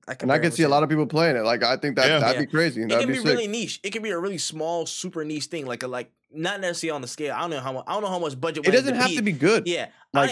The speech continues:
Speaker 1: I, I don't know how much budget went into P T, but, like,
Speaker 3: Oh.
Speaker 1: literally on that small scale, like, it didn't have to be, like, that crazy.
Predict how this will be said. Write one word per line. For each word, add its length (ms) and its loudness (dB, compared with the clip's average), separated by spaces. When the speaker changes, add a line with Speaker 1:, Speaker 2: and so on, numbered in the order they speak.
Speaker 1:
I, 40 -6
I 60 -4
don't 100 -2
know 40 -2
how 60 -2
much 180 -2
budget 220 -2
went 120 -4
into 100 -6
P 220 -10
T, 300 -8
but, 140 -2
like, 220 -4
Speaker 3:
Oh. 20 -2
Speaker 1:
literally 220 0
on 140 -2
that 180 -4
small 360 -2
scale, 400 -6
like, 200 -8
it 100 -8
didn't 160 -6
have 140 -6
to 40 -12
be, 120 -6
like, 80 -4
that 120 -6
crazy. 320 -8